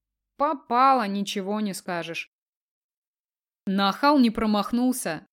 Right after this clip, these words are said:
Самую тайную выбрал мишень. "Дарья, офигеть с тобой можно!" Расхохотался Алекс, придя в себя после нового препятствия. Взяла с него обещание друзьям не и перед уходом напомнил об осторожности.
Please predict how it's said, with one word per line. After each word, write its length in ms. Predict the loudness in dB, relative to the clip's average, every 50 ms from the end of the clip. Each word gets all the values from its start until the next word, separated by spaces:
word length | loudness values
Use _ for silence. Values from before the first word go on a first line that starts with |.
| _ _ _
Самую 680 | -10 -8 -8 -6 -4 -2 -2 0 2 2 2 2 2
тайную 560 | 0 0 0 0 2 2 0 0 -2 -4 -4
выбрал 340 | -4 -4 -4 -4 -4 -4 -4
мишень. 500 | -4 -6 -6 -6 -6 -6 -6 -8 -10 -12 _ _ _ _ _ _ _ _ _ _ _
"Дарья, 600 | -16 -10 -4 0 2 2 2 2 2 2 2 2
офигеть 540 | 2 0 -2 -2 -2 0 2 0 0 0 -2
с 40 | -4
тобой 280 | -4 -4 -2 -2 0
можно!" 520 | 0 0 0 0 -2 -4 -6 -8 -8 -10 -14 _ _ _ _ _ _ _ _ _ -6
Расхохотался 840 | -4 -4 -2 -2 -4 -4 -2 -2 0 2 2 2 2 0 -2 -2
Алекс, 440 | 0 2 2 2 2 0 -2 -4 -6
придя 360 | -4 -4 -2 0 0 0 0
в 60 | 0
себя 320 | -2 -4 -4 -2 -2 -2 -2
после 280 | -4 -6 -4 -2 -2
нового 340 | 0 2 2 0 0 -2 -4
препятствия. 760 | -4 -4 -4 -2 -2 -2 -2 -2 -6 -8 -10 -10 -12 -12 -14 _ _ _ _ _ _ _ _ _ _ _ _ _ _ _ _ _ _ _ _ _ _ _ _ -14
Взяла 460 | -10 -6 -4 -2 0 2 2 2 2
с 100 | 2 2
него 240 | 2 2 4 4 2
обещание 580 | 2 0 -2 -4 -2 -2 0 0 2 0 0
друзьям 500 | 0 -2 -2 -2 0 0 0 2 4 4
не 80 | 2 2 0 -2 -2 -2 0 -2 -2 -2 -2 -2 -2 -2 -4 -8 -8 -10 -12 -14 _ _ _ _ _ _ _
и 120 | -4 -4
перед 300 | -2 0 0 0 0 0
уходом 480 | -2 -2 0 0 0 2 2 0 -2 -2
напомнил 460 | -2 -2 -2 0 0 2 4 4 2
об 140 | 2 0 -2
осторожности. 880 | -4 -4 -2 -2 -2 0 -2 -2 -4 -6 -8 -10 -10 -10 -12 -12 -12